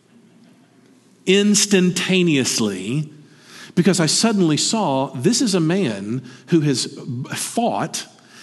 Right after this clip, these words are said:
and given up who knows what for my very right to be angry behind the wheel. And my attitude immediately changed. Hey, here's the question.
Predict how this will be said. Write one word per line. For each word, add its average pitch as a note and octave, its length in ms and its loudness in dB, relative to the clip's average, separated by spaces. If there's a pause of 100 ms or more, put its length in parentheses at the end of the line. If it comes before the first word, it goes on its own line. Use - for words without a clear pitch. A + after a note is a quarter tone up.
(140)
and C#3 200 0
given G3 240 2
up - 360 -2
who A#3+ 180 4
knows G#3 440 2
what A2 360 -4 (140)
for - 160 0
my F#3 240 2
very F3 280 2
right D3+ 420 -2 (200)
to - 80 -2
be D3 220 0
angry D#3+ 280 0
behind A#2 320 -2
the A2 60 -2
wheel. A2 420 -2 (2250)
And C3+ 80 -4
my C3 140 -2
attitude C#3 480 0
immediately B2 540 0
changed. G2 680 -8 (1500)
Hey, C#3+ 100 -2
here's G3 200 0
the D#3 80 0
question. G2+ 640 -6